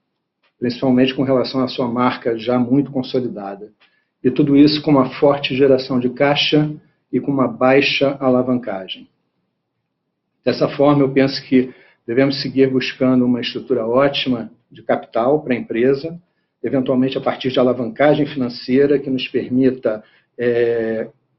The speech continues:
continuar, patrocinar o crescimento da nossa rede de lojas, ao mesmo tempo que podemos, que continuemos investindo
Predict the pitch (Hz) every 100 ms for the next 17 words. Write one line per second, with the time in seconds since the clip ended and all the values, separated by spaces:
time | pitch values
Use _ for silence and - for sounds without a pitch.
0 | _ _ 127 127 139 135 165 170 - -
1 | 117 - 135 - 135 147 160 147 - 120
2 | 139 131 135 127 123 120 120 120 120 123
3 | - 127 120 - 104 110 127 139 139 143
4 | - _ _ _ _ 117 123 139 139 -
5 | 139 139 - 135 - 127 127 127 - -
6 | 127 131 - 143 135 151 143 131 131 127
7 | - - 151 147 123 110